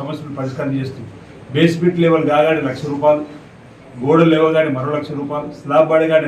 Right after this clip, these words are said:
రెండు లక్షలు, ఇల్లు పూర్తిగానే ఏంది కాబట్టి ఈరోజు మళ్ళీ ఈ ఫోటోలు పంపిస్తే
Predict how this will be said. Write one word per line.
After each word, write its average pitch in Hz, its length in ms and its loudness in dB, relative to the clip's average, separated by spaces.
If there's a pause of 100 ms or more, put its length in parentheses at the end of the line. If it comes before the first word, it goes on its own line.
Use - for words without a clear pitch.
రెండు 131 180 -6
లక్షలు, 143 300 -8 (120)
ఇల్లు 190 200 0
పూర్తిగానే 165 440 0 (120)
ఏంది 160 220 0
కాబట్టి 151 300 0
ఈరోజు 143 260 -8
మళ్ళీ 156 200 -4 (440)
ఈ 160 140 2
ఫోటోలు 170 420 0
పంపిస్తే 156 360 -6